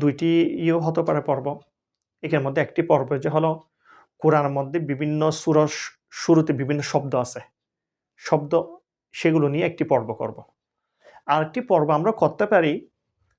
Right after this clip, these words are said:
পুরা নুরানি কায়দার মধ্যে আমরা যেগুলো পড়েছি সবগুলো এক নজরে দেখে নেওয়া। যেমন নাকি পুরা কোরআন শরীফ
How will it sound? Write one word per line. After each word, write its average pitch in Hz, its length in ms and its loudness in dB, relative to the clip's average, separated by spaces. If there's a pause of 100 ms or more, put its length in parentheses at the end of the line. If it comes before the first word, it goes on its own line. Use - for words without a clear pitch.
(640)
পুরা 175 300 8 (160)
নুরানি 151 340 4 (120)
কায়দার 151 340 -2
মধ্যে 143 240 -4
আমরা 180 220 0 (120)
যেগুলো 151 320 4 (140)
পড়েছি 131 340 -4 (1700)
সবগুলো 185 520 2 (180)
এক 139 60 -2 (160)
নজরে 147 360 4 (500)
দেখে 127 340 -2
নেওয়া। 110 240 -10 (2000)
যেমন 175 340 4
নাকি 185 180 0 (120)
পুরা 180 220 6 (120)
কোরআন 185 220 2
শরীফ 247 320 0